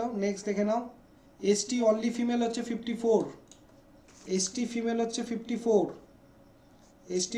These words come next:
ফিমেল হচ্ছে ফিফটি ফোর। একটু ওয়েট করে যাও, আমি পুরোটা লিখে দেবো। এসটি ফিমেল হচ্ছে ফিফটি ফোর, এসটি ফিমেল ফিফটি ফোর। আচ্ছা, এখানে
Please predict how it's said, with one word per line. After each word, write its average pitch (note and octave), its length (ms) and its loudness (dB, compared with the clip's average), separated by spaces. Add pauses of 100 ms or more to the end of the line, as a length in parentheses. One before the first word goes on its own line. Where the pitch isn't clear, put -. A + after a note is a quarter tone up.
ফিমেল A3 280 -4
হচ্ছে A3 260 -4
ফিফটি A3+ 340 -4
ফোর। G#3 160 4 (160)
একটু - 220 -6
ওয়েট A3+ 260 4
করে A#3 180 2
যাও, B3 180 0
আমি A#3 180 0
পুরোটা A3+ 340 2
লিখে G#3+ 240 0
দেবো। C#3+ 180 0 (600)
এসটি F#3 360 -2
ফিমেল A3+ 280 -4
হচ্ছে A#3 220 -2
ফিফটি A#3 320 -4
ফোর, G#3 280 2 (1600)
এসটি F3+ 340 -2
ফিমেল A3+ 340 -2
ফিফটি A3+ 340 -4
ফোর। F#3+ 280 2 (2500)
আচ্ছা, D#3+ 320 -2 (760)
এখানে G#3+ 240 -2